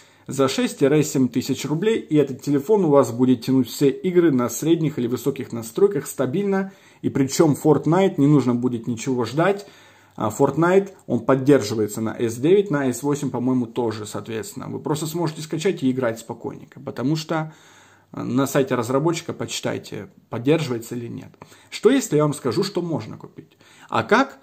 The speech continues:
А очень просто. Смотрите, мы переходим с вами на Авито.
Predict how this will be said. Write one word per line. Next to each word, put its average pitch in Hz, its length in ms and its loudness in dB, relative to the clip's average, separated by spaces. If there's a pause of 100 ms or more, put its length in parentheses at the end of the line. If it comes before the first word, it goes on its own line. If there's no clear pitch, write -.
(160)
А 127 180 4
очень 196 320 2
просто. - 380 -12
Смотрите, 127 560 -8
мы 147 100 -2
переходим 160 460 2
с - 120 -6
вами 123 220 2
на 117 280 -4
Авито. 113 520 -10